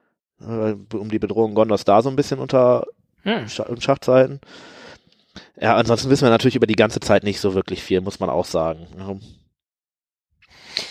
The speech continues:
Speaker 1: Ja.
Speaker 2: Äh, fällt dir jetzt noch was ein, was man über die Lehen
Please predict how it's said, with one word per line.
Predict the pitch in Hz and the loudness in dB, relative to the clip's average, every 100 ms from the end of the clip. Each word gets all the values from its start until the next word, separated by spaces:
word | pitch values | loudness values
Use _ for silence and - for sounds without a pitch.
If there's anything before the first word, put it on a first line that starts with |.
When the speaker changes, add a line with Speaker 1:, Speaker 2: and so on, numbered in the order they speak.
| - - | -4 2
Speaker 1:
Ja. | 127 117 | 2 2
Speaker 2:
Äh, | - _ _ - | -4 _ _ -16
fällt | - - 147 120 - | -14 -2 0 0 -2
dir | - 196 | 0 0
jetzt | - - | 0 -2
noch | 170 - | -2 -2
was | 147 - | -4 -2
ein, | - 147 190 | -4 -2 -2
was | 151 - | -4 -6
man | 143 | -6
über | 131 139 | -4 -4
die | 131 | -4
Lehen | 120 120 139 135 | -4 -2 -2 -4